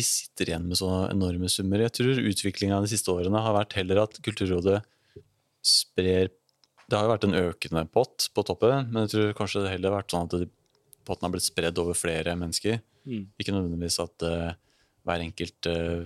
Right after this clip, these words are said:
Speaker 1: mm, får mer enn før. Så, eh, kritikken går ikke på at de nødvendigvis blir så rike av det. Så det,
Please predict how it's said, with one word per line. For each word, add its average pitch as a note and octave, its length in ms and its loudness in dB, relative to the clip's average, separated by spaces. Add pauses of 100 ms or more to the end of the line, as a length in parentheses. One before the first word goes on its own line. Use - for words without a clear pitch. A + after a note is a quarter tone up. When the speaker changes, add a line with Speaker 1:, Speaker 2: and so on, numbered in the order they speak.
Speaker 1:
mm, E2+ 680 -10 (300)
får G2 260 0
mer F2+ 260 0
enn F#2+ 80 -6
før. B2+ 420 2 (840)
Så, A2 280 2 (400)
eh, - 240 -2
kritikken G#2 540 0
går F#2 220 2
ikke A2+ 180 0
på - 240 2
at F2+ 120 -2
de F#2 160 2
nødvendigvis F2 540 -2
blir E2 140 -6
så F#2 140 -2
rike F2 420 -8
av D#2 200 -2
det. A2 140 -2
Så - 160 -2
det, G#2 140 2